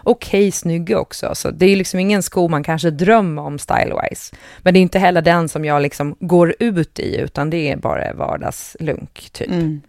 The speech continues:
Speaker 2: mm.
Speaker 1: Och sen mitt
Speaker 2: Ja,
Speaker 1: sista
Speaker 2: visst.
Speaker 1: tips blir då, och det här tycker jag är, alltså, en snygg sommarkostym.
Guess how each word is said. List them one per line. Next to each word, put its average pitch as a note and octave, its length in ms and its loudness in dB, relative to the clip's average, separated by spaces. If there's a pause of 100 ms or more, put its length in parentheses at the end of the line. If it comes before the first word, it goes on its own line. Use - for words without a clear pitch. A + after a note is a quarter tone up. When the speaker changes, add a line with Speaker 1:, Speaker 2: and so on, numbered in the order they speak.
Speaker 2:
mm. D#3+ 240 -4 (240)
Speaker 1:
Och - 140 2
sen B3 180 4
mitt G#3 160 -2
Speaker 2:
Ja, - 100 2
Speaker 1:
sista C#3+ 100 -2
Speaker 2:
visst. - 140 -4 (180)
Speaker 1:
tips - 220 -18
blir D#3+ 300 -2
då, - 380 -6 (220)
och G3 100 0
det G3+ 80 4
här G3 120 6
tycker - 260 -6
jag D#3 240 4
är, - 300 -4 (360)
alltså, - 300 -4
en G#3+ 180 2
snygg F#3 400 -2
sommarkostym. D#3 760 -6